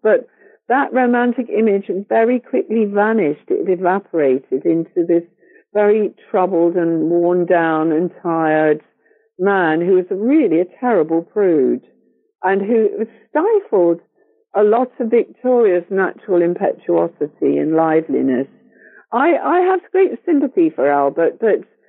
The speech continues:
you know, when people ask me, I don't think it was this cozy turtle-dove love match in the way history, uh, has so often portrayed it. I think it was much more initially a marriage of duty. He knew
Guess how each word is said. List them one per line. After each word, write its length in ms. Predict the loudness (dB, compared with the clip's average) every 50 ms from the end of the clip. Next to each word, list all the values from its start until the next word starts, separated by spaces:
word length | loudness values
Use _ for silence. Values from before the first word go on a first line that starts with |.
| _ _ _ _ -2
you 180 | 0 2 2
know, 300 | 2 2 2 2 0 -2 -4 -10 -10
when 240 | -4 -2 0 0 2
people 240 | 2 2 2 2 2
ask 280 | 2 2 0 0 -2 -6 _ -4
me, 320 | -2 0 0 -2 -4 -6 _ _ _ _ _ _ _ -2
I 180 | 0 0 0
don't 400 | 0 2 2 0 0 0 -4 -6
think 240 | -4 -4 -4 -2 -2
it 140 | -4 -2 0
was 240 | 0 0 0 0 -2 _
this 160 | -2 -4 -4 -4 _ _ -20 -20 -20 -20 -20 _ _ _ -2
cozy 560 | 0 2 2 2 0 -2 -2 -2 0 0 -2
turtle-dove 580 | -2 -2 -2 -2 -2 -2 -4 -2 -2 -2 -2 0
love 260 | 0 0 0 -2 -2
match 300 | -4 -4 -4 -4 -6 -8 -6
in 80 | -4 -4
the 80 | -2
way 360 | 0 0 2 2 2 0 -2 -6 _ _ _ _ _ _ _ _ _ 0
history, 580 | 0 0 0 -2 -4 -2 0 0 0 -2 -6 -8 _ -2
uh, 180 | -2 -2 -2 -4 -8
has 240 | -6 -4 -4 -4 -4 -4 _
so 180 | 0 2 2 2
often 280 | 0 -2 -4 -8 -10
portrayed 580 | -2 -2 -2 -2 -2 -2 -2 0 0 0 0 -2
it. 140 | -4 -2 -2
I 100 | -4 -2
think 300 | -2 -2 -2 -2 -4 -6 -12 _ _ _ _ _ _ _ _ _
it 200 | -2 -2 0 0
was 160 | 0 0 0 -2
much 300 | -2 -2 -2 -4 -4 -8 -6
more 280 | -4 -2 0 0 -2 -2 -2
initially 840 | -2 0 0 0 -2 -4 -4 -4 -2 0 0 0 0 -2 -4 -8 _ _ _ _ -6
a 60 | -4
marriage 380 | -2 -2 0 0 -2 -2 -4 -6
of 140 | -8 -6 -2
duty. 640 | -2 0 0 0 -2 -6 _ -4 -4 -2 -4 -4 -4
He 140 | -2 0 0
knew 580 | 0 0 0 0 0 2 2 2 0 0 -2